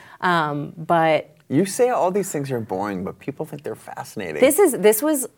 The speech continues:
Speaker 2: This is
Speaker 1: a
Speaker 2: boring.
Speaker 1: true
Speaker 2: This is
Speaker 1: game changer
Speaker 2: Oh, okay,
Speaker 1: of a
Speaker 2: good.
Speaker 1: thing in my career, uh, which I've written about <laughs> on my site a little bit, which I give, like, all sor-, I'm like,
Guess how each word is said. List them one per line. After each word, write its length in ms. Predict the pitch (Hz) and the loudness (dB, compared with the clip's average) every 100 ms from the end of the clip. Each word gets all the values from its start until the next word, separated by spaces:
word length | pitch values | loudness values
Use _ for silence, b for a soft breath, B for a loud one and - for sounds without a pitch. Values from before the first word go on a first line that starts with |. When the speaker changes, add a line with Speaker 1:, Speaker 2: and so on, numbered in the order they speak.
| - | -12
Speaker 2:
This 140 | 101 104 | -4 -2
is 100 | 95 | 2
Speaker 1:
a 20 | |
Speaker 2:
boring. 220 | 202 196 | 2 2
Speaker 1:
true 600 | - - 220 226 240 226 | -2 -2 4 6 6 4
Speaker 2:
This 20 | - | 4
is 40 | |
Speaker 1:
game 260 | 180 170 175 | 4 4 0
changer 680 | 196 156 160 147 135 156 170 | -2 -4 -2 0 2 0 0
Speaker 2:
Oh, 140 | 139 | -2
okay, 120 | 117 180 | 6 6
Speaker 1:
of 80 | 170 | 6
a 60 | |
Speaker 2:
good. 80 | 160 | 2
Speaker 1:
thing 260 | 185 165 156 | 2 0 0
in 140 | 160 165 | -2 -2
my 140 | 151 | -4
career, 520 | - 165 143 101 165 B B B B | -4 -2 0 0 -4 B B B B
uh, 460 | 190 180 165 156 135 | 4 6 6 4 0
which 340 | 170 185 - | 0 0 2
I've 220 | 170 160 | 0 2
written 220 | 180 165 | 0 0
about 500 | 180 170 147 135 - | -2 2 4 4 2
<laughs> 220 | 143 - 185 | 0 0 -4
on 60 | |
my 160 | 196 202 | 2 2
site 300 | - 160 156 | 4 2 2
a 60 | |
little 220 | 151 151 147 | 0 -2 0
bit, 220 | 143 - | -2 0
which 160 | 156 - | -4 -2
I 120 | 160 | -2
give, 200 | 156 151 | 0 0
like, 220 | 151 143 - | 0 -2 -2
all 180 | 151 147 | -2 -2
sor-, 160 | - 151 | -4 -4
I'm 140 | 151 147 | -2 -2
like, 280 | 143 135 | -4 -6